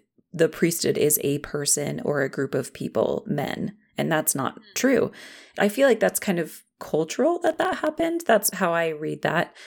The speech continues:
Speaker 2: Mm-hmm.
Speaker 1: And I feel like the church is starting to recognize that and reject that. It's really interesting the direction Come Follow Me took this. Let me read it really quick.
Speaker 2: Yeah.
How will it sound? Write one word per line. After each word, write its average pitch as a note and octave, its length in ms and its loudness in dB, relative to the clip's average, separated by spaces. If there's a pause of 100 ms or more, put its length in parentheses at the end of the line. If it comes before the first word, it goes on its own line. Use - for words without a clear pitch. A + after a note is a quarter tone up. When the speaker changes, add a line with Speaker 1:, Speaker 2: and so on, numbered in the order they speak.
Speaker 2:
Mm-hmm. - 180 -20 (100)
Speaker 1:
And A3 100 8
I A3 60 6
feel C#4 180 6
like D4+ 140 4
the - 80 4
church G3+ 420 2
is G3 120 2
starting F#3+ 380 4
to F#3+ 240 2
recognize F#3 500 0
that E3+ 220 -2
and E3 160 -4
reject D#3+ 520 -4
that. D#4+ 300 0 (320)
It's D3+ 200 -4
really E3 540 0
interesting D3 480 -6
the D3+ 80 -6
direction D3 680 -4
Come E3 180 -2
Follow D#3 220 0
Me E3+ 140 0
took - 220 -4
this. - 300 -2
Let F3 60 -2
me E3+ 100 -2
read E3+ 180 2
it - 80 2
really D3 200 0
quick. - 340 -8 (160)
Speaker 2:
Yeah. A3+ 200 -4